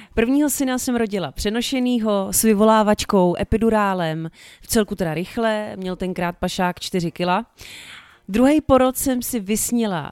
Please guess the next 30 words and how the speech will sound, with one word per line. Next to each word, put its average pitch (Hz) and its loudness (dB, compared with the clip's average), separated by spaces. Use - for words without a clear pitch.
spontánní, 233 -2
a 185 -6
nechtěla 208 -4
jsem 202 -4
rozhodně 196 -4
moc 165 -6
přenášet, 202 -4
nechtěla 185 -4
jsem, 180 -6
aby 170 -6
mi 175 -4
ho 170 -4
vyvolávali. 170 -2
Chtěla 220 2
jsem 214 0
opět 196 -2
rodit 170 0
v 165 -6
Motole, 180 -2
protože 180 -4
tam 160 -4
jsem 165 -2
byla 160 -2
moc 139 -10
spokojená, 214 -2
tak - -4
jsem 196 0
tam 185 -2
teda 190 0
docházela 175 -2